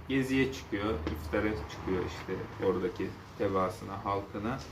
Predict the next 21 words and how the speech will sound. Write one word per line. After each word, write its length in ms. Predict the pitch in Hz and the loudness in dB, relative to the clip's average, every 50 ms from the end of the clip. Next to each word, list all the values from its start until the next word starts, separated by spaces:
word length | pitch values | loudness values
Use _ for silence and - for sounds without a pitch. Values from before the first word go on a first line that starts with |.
| - - - - - - - - - - - - - - - - - - - - - - - - - - - - - - - | -10 -8 -8 -6 -6 -6 -8 -8 -10 -10 -8 -8 -6 -6 -8 -8 -8 -8 -8 -8 -6 -8 -8 -8 -8 -8 -8 -8 -6 -6 -4
Bir 100 | - - | 0 4
tane 380 | - 170 139 131 135 135 131 - | 8 8 8 8 6 6 6 10
dar 200 | 147 147 143 139 | 10 10 10 10
gelirli 600 | - 123 117 110 113 113 113 117 123 135 139 143 139 - - - - - - - - - - - - - - - - - - - - - - - - - - - - - - - | 8 6 6 6 8 6 6 6 4 4 2 0 -2 -4 -6 -8 -8 -10 -12 -18 -20 -20 -20 -16 -10 -10 -10 -10 -10 -16 -18 -20 -20 -20 -20 -20 -20 -20 -20 -20 -20 -18 -12 -4
ailede 760 | - 123 127 123 123 123 117 117 117 113 117 139 143 143 - - - - - - - - - - - - - - - - - - - - - - - - - _ _ - 131 | 0 2 4 6 6 8 8 6 6 4 4 4 2 2 2 -2 -6 -14 -20 -20 -20 -20 -20 -20 -20 -20 -20 -20 -18 -14 -14 -14 -14 -14 -18 -18 -20 -20 -20 _ _ 4 8
darhane 760 | 135 135 139 139 135 - 143 139 139 135 139 143 143 139 139 139 - - - - - - - - - - | 10 10 10 8 4 2 4 4 6 6 6 6 4 4 2 -2 -6 -12 -20 -20 -20 -20 -20 -20 -16 -4
çorbası 720 | - - 107 101 95 95 95 95 - - - 95 87 - - | 2 2 4 4 4 2 0 -2 -2 -2 -4 -6 -6 -6 -8
içiyor. 500 | - 101 - - - - 107 104 110 120 123 - - - - - - - - | -12 -14 -12 -6 0 2 4 4 4 4 2 -2 -10 -20 -20 -20 -16 -8 -4
Bu 280 | 104 101 95 92 - - - - - - | -2 0 0 0 -2 -6 -12 -20 -18 -10
bizim 300 | - 107 104 107 110 110 | -6 -4 -2 -2 -2 -2
şu 140 | - - 117 | -2 0 0
an 140 | 110 104 104 101 - | 0 0 -2 -2 0
tarhana 560 | 113 107 107 107 110 123 120 117 110 101 95 | 2 2 2 2 0 0 0 0 2 2 2
olarak 340 | 95 95 98 92 98 95 95 - - - - - - - - - - - - - - - - | 2 2 0 0 -2 -4 -6 -10 -14 -20 -20 -20 -20 -20 -20 -20 -20 -20 -20 -20 -10 -2 2
bildiğiniz 560 | 123 117 113 110 110 104 104 101 98 - - - | 4 4 6 6 6 6 4 0 -2 -6 -10 -2
çorbanın 520 | - 127 120 110 - - 95 92 92 95 - | 4 6 6 6 6 4 0 -2 -4 -2 2
aslı 440 | 123 123 117 - - - 123 127 120 | 2 2 2 0 -4 -4 -2 0 0
Osmanlı 540 | 120 120 117 - - 131 123 120 113 107 98 | 0 0 -2 -2 0 0 2 2 2 2 2
dönemine 380 | 95 92 92 92 92 95 92 | 0 0 0 0 -2 -2 -2
dayanmakta 600 | 98 98 101 101 101 104 104 104 104 - - 135 | -2 -4 -4 -4 -4 -4 -4 -4 -6 -4 -2 0
ve 200 | 127 127 139 143 | 0 2 0 0